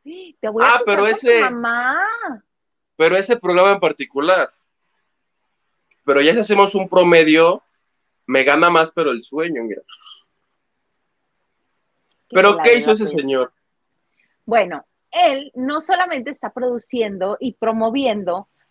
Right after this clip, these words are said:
Speaker 1: a sus hijos, a Leonardo y a Ángel Aguilar,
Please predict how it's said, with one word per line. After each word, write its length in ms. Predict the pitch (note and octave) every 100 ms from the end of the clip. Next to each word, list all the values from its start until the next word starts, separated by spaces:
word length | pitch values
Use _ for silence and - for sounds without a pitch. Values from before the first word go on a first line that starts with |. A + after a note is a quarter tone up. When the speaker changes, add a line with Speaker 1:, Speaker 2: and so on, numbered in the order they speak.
| _
Speaker 1:
a 540 | - A3 G#3+ G#3 G#3 A3
sus 260 | - A3 -
hijos, 400 | E4+ - C4 C4+
a 80 | F#3
Leonardo 560 | F3+ F3+ E3+ F3+ G#3
y 140 | A#3 G#3
a 100 | E3+
Ángel 460 | E3+ E3 - E3+
Aguilar, 400 | F3+ F#3+ A3+ B3+